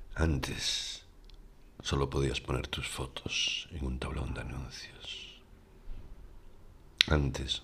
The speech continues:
solo podías escribir tu opinión y alcanzar un cierto tipo de público en las puertas de los baños, de los bares.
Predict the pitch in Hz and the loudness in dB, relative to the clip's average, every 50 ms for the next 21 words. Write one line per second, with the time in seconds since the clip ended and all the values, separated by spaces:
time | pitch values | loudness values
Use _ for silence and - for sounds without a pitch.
0 | 135 - - - 76 67 65 67 71 69 64 - - - - - - 67 67 - | -6 -2 2 4 4 4 4 2 2 0 2 2 2 2 0 0 0 0 0 0
1 | - - 73 65 67 69 71 73 71 - - - - - - - - - - - | 0 0 2 2 2 2 2 0 -2 -4 -6 -12 -14 -16 -18 -18 -20 -20 -20 -20
2 | - - - - - - - - - - - - - - - - - - - - | -20 -20 -20 -20 -20 -20 -20 -20 -20 -20 -20 -20 -20 -20 -20 -18 -14 -6 -2 0
3 | 71 65 - 69 67 71 71 69 65 64 62 62 62 60 - - - - - - | 0 2 2 2 4 4 4 4 4 2 0 -2 -6 -10 -14 -16 -20 -20 -20 -20
4 | - - - - - - - - - - - - - - - - - - - 65 | -20 -20 -20 -20 -20 -20 -20 -20 -20 -20 -20 -20 -20 -10 -2 0 2 2 4 2
5 | 65 - - 69 65 65 65 - 69 64 - 69 65 - 67 - - 67 62 62 | 2 4 4 4 4 4 4 2 0 0 0 -2 0 0 0 2 2 0 0 0
6 | 62 - - - 73 64 65 64 - - - - - - - - - - - - | -2 -2 0 0 0 2 0 -2 -4 -8 -10 -10 -12 -14 -18 -20 -20 -20 -20 -20
7 | - - - - - - - - - - - - - - - - - - 76 71 | -20 -18 -16 -12 -10 -10 -8 -8 -8 -10 -12 -14 -16 -18 -18 -4 2 4 6 6
8 | 67 67 - - - - - - 67 67 65 - - - - - - - - - | 6 6 4 2 2 4 4 4 4 4 2 0 -2 0 0 0 0 0 -2 -4
9 | - - - - - - - - - - - - - - - - - - 65 65 | -8 -10 -14 -16 -16 -16 -16 -16 -16 -6 -2 -2 0 0 0 -2 -2 -2 0 0
10 | - - 64 65 - - - - - - - - - - - - - - - - | 0 0 -2 -4 -6 -10 -14 -12 -10 -10 -8 -10 -10 -14 -16 -20 -20 -20 -20 -20
11 | - - - - - - - - - - - - - - - - - - - - | -20 -20 -20 -20 -20 -20 -20 -20 -20 -20 -20 -20 -20 -20 -20 -20 -20 -20 -20 -20
12 | - - - - - - - - - - - - - - - - - - - | -20 -20 -20 -16 -10 -6 -4 -2 -2 -2 -2 -2 -4 -4 -2 0 0 0 0